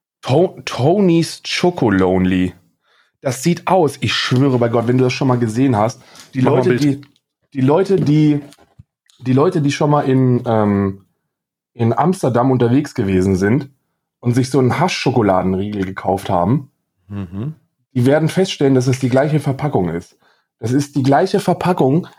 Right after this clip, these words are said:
Speaker 1: wie so ein Pilz, wie so eine Pilzschokolade oder so eine
Speaker 2: Tony's
Speaker 1: Haschschokolade.
Speaker 2: Tony's Choco Lonelies. Da kannst du aber mal ein bisschen nehmen, du.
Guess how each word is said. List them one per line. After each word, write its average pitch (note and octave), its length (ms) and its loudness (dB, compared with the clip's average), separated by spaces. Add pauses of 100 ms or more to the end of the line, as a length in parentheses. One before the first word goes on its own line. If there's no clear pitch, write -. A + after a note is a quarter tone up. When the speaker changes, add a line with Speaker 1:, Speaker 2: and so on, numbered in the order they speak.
(120)
Speaker 1:
wie C#3 200 0
so D3+ 180 2
ein C#3 240 2
Pilz, F#3 520 -2
wie B2+ 140 -4
so C#3 100 0
eine C#3+ 120 2
Pilzschokolade F#2 1000 0 (400)
oder B2+ 180 0
so B2 120 2
eine C3 80 2
Speaker 2:
Tony's D3+ 120 2 (160)
Speaker 1:
Haschschokolade. G2 720 0 (480)
Speaker 2:
Tony's F3+ 680 -2
Choco D3 520 0
Lonelies. A2+ 640 -2
Da C#3 80 0
kannst C4+ 200 -2
du C#4 40 0
aber A3 140 0
mal G3 100 2
ein E3 80 -2
bisschen D#3+ 260 0
nehmen, C3+ 240 2
du. E2+ 240 -4